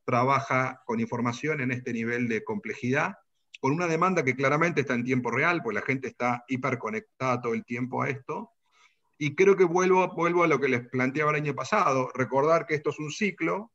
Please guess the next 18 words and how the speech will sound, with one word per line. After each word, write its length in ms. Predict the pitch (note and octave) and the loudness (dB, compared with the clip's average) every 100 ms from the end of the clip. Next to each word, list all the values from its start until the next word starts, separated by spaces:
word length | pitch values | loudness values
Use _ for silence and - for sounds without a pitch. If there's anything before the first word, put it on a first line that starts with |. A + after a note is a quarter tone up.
| _ _ _ _ _ | _ _ _ _ _
eh, 480 | B2+ B2+ A#2+ A#2+ A#2+ | -6 -4 -2 -4 -6
y 160 | C3+ B2+ | -10 -4
que, 160 | C3 | 0
bueno, 240 | C#3+ E3 C#3 | 2 4 6
hoy 120 | F#3+ | 6
estamos 280 | - D#3+ A2 | 6 0 0
en 80 | A#2 | 0
el 180 | B2 | -2
pico 280 | - F#3+ D3+ | -2 0 2
del 100 | C#3 | 2
ciclo, 260 | - F#3+ D3+ | 0 0 0
como 140 | B2 | 0
estamos 280 | A#2 C#3+ C3+ | 0 -2 0
en 60 | A#2+ | -2
el 120 | A#2 | -2
pico 240 | C3+ B2 | -4 -2
de 100 | A#2+ | -2
casos, 640 | B2+ F3 - F3 B3 - | 0 -2 -2 -6 -6 -12